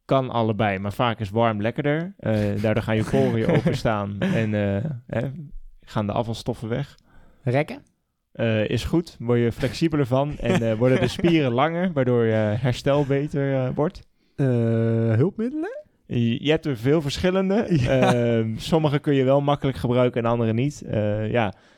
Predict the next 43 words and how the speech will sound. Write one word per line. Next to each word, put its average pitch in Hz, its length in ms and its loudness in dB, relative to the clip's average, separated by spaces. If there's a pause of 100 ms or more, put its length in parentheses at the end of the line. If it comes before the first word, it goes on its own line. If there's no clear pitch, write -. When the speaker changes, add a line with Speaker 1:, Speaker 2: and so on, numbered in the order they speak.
(140)
Speaker 1:
de 117 100 -4
ene 123 180 2
vindt 113 180 -2
het 113 120 -2
fijn, 117 220 0
de 110 60 0
andere 107 260 0
niet. 113 160 -2
Dus, 107 200 -4
eh, 101 80 0 (220)
doe 110 240 0
er 113 100 2
eens, 101 160 -2
eh, 104 160 -2
go-, 127 220 -6
goed - 280 -6
onderzoek 123 420 0
naar. 127 320 0 (400)
We 120 80 -2
hebben 113 180 2
er 110 80 0
net 110 160 0
een 104 100 -4
aantal 101 260 0
opgenoemd. 120 520 -6
Speaker 2:
Ja. 143 320 0 (320)
Ehm, 123 280 0
nou, 117 80 -6 (100)
wat 120 220 -2
ga 131 100 -2
je 117 60 -4
eten? 139 360 -2 (720)
Speaker 1:
Ehm, 101 680 2
eiwitten 165 640 0 (120)
en 135 200 -2
koolhydraten. 113 800 0 (120)
Speaker 2:
Precies, 143 400 -4
Speaker 1:
<laughs> - 20 -2
Speaker 2:
precies. 165 520 -2
Nou, 147 240 2
Speaker 1:
Dat 151 140 0
vooral. 139 400 -2 (160)
Speaker 2:
drinken. 175 460 0